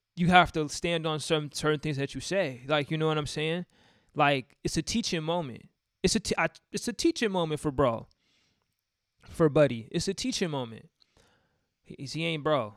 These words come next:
but, um, I'll tell you this, though. So,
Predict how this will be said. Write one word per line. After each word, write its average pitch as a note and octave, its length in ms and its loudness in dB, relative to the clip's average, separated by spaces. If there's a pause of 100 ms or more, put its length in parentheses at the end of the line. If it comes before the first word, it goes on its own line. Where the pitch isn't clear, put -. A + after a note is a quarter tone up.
but, A#2+ 380 -6 (200)
um, A#2+ 500 -6 (3000)
I'll C3+ 80 -8
tell D#3 160 -6
you C#3+ 100 -4
this, D#3 200 -4
though. A#2+ 280 -10 (1120)
So, C#3+ 540 -2